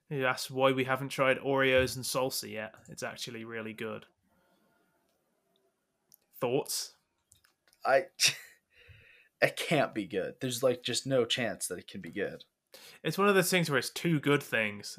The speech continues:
Speaker 1: and you put 'em together, and it, like, like,
Speaker 2: <laughs>
Speaker 1: maybe the things are good enough that they carry it, but why would you have them together?
Speaker 2: Wh-, what, uh, t-, the question I have is, what possessed you to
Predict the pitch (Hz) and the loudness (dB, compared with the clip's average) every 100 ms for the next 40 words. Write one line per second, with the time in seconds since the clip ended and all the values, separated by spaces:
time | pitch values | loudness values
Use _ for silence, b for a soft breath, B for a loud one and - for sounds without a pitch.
0 | - 117 110 131 120 120 120 120 110 107 | -10 -8 -4 -2 -2 -2 2 2 2 -2
1 | 104 104 110 - _ _ _ _ _ _ | -4 -8 -10 -14 _ _ _ _ _ _
2 | _ _ - 143 143 156 175 165 147 143 | _ _ -2 2 8 8 8 4 0 2
3 | 165 147 131 - 143 139 131 - - 120 | 4 4 2 0 2 2 0 -2 -6 -6
4 | 120 143 127 135 151 160 - 113 127 127 | -2 4 6 6 4 0 -6 -8 0 4
5 | 135 127 127 120 110 117 110 113 107 107 | 4 2 -2 -2 -4 -10 -10 -8 -6 -8
6 | 110 - _ _ _ _ _ - - 143 | -14 -16 _ _ _ _ _ -20 -18 -18
7 | - 147 139 143 185 - _ _ _ _ | -6 -6 2 8 8 6 _ _ _ _
8 | - - - - - - - 165 - - | -12 -12 -12 -12 -12 -18 -8 -2 0 2
9 | 156 107 107 92 92 123 156 - 131 110 | 2 4 4 4 0 4 4 6 4 4
10 | 98 - 82 76 - 104 | 2 -2 -8 -8 -8 -10